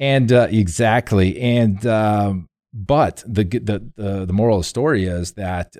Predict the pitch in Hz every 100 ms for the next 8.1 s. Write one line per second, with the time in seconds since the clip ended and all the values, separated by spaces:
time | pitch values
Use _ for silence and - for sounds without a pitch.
0 | 104 101 98 101 98 92 85 90 80 90
1 | 76 - - 87 85 82 - 95 92 92
2 | 85 - 98 90 85 87 92 92 90 82
3 | 73 85 82 101 90 92 98 95 92 92
4 | 87 87 80 135 135 127 - 95 120 110
5 | - 98 87 - 107 92 80 - 107 -
6 | 95 - 101 113 135 101 87 - _ _
7 | _ _ _ _ _ _ 107 123 120 113